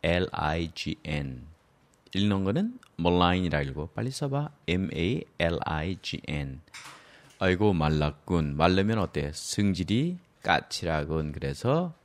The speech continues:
benign 그러면 해로운, 아, 여기서 benign이 아니구나. malign을 하는 거지. malign은 해로운 이런 뜻이야. 이거의 반대말은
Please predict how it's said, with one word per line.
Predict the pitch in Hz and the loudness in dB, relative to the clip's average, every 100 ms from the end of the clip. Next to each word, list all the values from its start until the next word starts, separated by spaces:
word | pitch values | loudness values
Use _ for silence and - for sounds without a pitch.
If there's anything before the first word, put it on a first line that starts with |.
| _ | _
benign | - 120 143 156 92 76 71 | -2 0 2 2 2 0 -4
그러면 | 69 73 71 135 185 - - _ | -6 -6 -4 -4 -6 -14 -20 _
해로운, | - 117 110 104 98 95 92 87 - | -2 2 2 4 4 4 2 0 -2
아, | 85 71 65 | -2 -2 -2
여기서 | 82 90 | -4 -4
benign이 | 131 95 95 90 131 | -2 0 2 2 0
아니구나. | 143 78 104 | -2 -2 -2
malign을 | 87 80 85 82 80 78 73 | 0 2 2 2 0 -2 -4
하는 | 73 71 | -6 -8
거지. | 69 71 147 - - - | -6 -2 -2 -4 -20 -6
malign은 | 101 101 104 107 104 107 247 _ _ _ _ | 0 2 4 2 2 0 -2 _ _ _ _
해로운 | - 110 104 98 95 | -2 0 2 0 0
이런 | 78 73 | -2 -4
뜻이야. | - - - | -6 -8 -6
이거의 | - 95 95 | 0 6 6
반대말은 | 82 78 78 76 - | 6 0 0 0 0